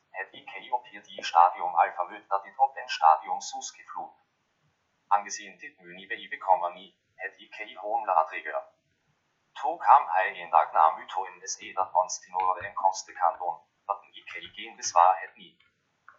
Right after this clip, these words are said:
Ikei het tidsskriftet van en par bense utgiveres op på ei volt gekri, en dit was nie bei anders med homi. Dit het en rocky guld gegan,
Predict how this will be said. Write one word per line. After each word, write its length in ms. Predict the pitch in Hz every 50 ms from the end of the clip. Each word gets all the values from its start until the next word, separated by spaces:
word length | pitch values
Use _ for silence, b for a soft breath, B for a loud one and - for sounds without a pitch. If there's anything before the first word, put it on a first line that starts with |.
| _ _ _ _ _
Ikei 400 | - - - - - - - -
het 220 | 87 - - -
tidsskriftet 640 | - - - - - - - - - - 110 - -
van 200 | 87 87 - -
en 160 | - - -
par 220 | - 107 98 98
bense 320 | 98 98 92 85 - 92 87 76 - -
utgiveres 480 | - _ - - - 85 82 78 - 95
op 180 | 104 - -
på 140 | - 110 95
ei 200 | 76 76 78 82
volt 300 | 82 87 85 85 85 -
gekri, 460 | - - - - 90 87 82 _ _ _ _
en 160 | - 95 90
dit 160 | - - - -
was 260 | 95 92 90 - -
nie 100 | - 98
bei 220 | - 95 - 98 92
anders 380 | 95 117 - 127 123 - -
med 200 | - 107 107 -
homi. 420 | - 95 95 95 120 123 98 85 80 _ _ _ _ _ _ _ _ _ _ _ _ _ _ _ _ _ _
Dit 220 | - - - -
het 160 | - 90 - -
en 120 | 117 107
rocky 320 | 101 101 - - - 98 -
guld 220 | 95 90 90 -
gegan, 480 | - 92 - 87 82 80 73 73 -